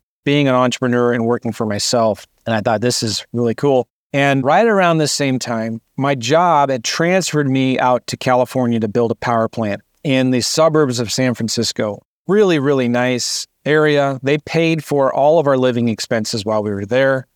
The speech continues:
and on top of my salary, plus I got a bonus for traveling, you know,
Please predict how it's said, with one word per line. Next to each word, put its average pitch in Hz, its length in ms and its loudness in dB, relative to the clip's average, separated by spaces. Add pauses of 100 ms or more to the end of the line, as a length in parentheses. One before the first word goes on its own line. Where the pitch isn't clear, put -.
(100)
and 143 160 0
on 143 100 0
top 151 300 2
of 131 60 -2
my 131 120 0
salary, 120 460 0
plus 170 380 0
I 147 60 0
got 131 160 2
a 123 40 -4
bonus 123 400 0
for - 160 -6
traveling, 120 560 0
you 113 80 -2
know, 113 220 -2